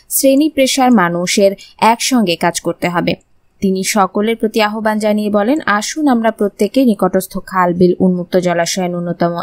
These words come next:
এক মুষ্টি পরিমাণে মাছের পোনা অবমুক্ত করি সদকায়ে জারিয়ার নিয়তে। আমার বিশ্বাস, ষোলো কোটি মানুষ যদি এক মুষ্টি করেও মাছের পোনা ছাড়ে,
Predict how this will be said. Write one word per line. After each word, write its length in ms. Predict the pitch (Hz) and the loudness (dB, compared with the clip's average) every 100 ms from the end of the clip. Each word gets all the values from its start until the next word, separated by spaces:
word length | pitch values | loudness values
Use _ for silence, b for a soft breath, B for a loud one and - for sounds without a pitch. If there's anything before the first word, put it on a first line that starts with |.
| - | 0
এক 300 | 190 240 - B B - | 2 2 -2 B B 0
মুষ্টি 440 | 220 233 247 - 302 | 4 6 4 2 2
পরিমাণে 480 | 262 240 220 208 | 2 2 2 0
মাছের 460 | 208 180 175 - 226 | 2 2 0 -4 -6
পোনা 260 | 220 214 208 | -4 -2 0
অবমুক্ত 460 | 180 185 180 - | -2 -4 -6 -2
করি 360 | 185 196 185 320 B B - | 0 2 4 2 B B -6
সদকায়ে 680 | - 226 214 - 202 202 208 _ 202 190 | 0 0 0 0 2 0 -2 _ -6 0
জারিয়ার 500 | 214 220 220 269 247 | 2 4 4 2 0
নিয়তে। 400 | 156 92 - 156 - _ _ _ B B - | 0 -4 -4 -4 -6 _ _ _ B B -4
আমার 280 | 247 262 277 | 0 2 2
বিশ্বাস, 460 | 247 269 - 349 | 2 0 0 -2
ষোলো 260 | - 302 277 | 0 0 0
কোটি 260 | 269 262 | 0 0
মানুষ 460 | 269 214 196 247 247 | 2 2 2 0 0
যদি 260 | 262 240 247 | -2 2 0
এক 140 | 214 214 | 0 -2
মুষ্টি 340 | 202 - 220 | -6 -4 -4
করেও 460 | 214 185 180 208 269 | 2 2 4 4 4
মাছের 400 | 226 208 233 220 | 2 0 -4 -4
পোনা 420 | - 214 214 220 | -2 0 2 0
ছাড়ে, 420 | - - 254 190 | -2 0 2 2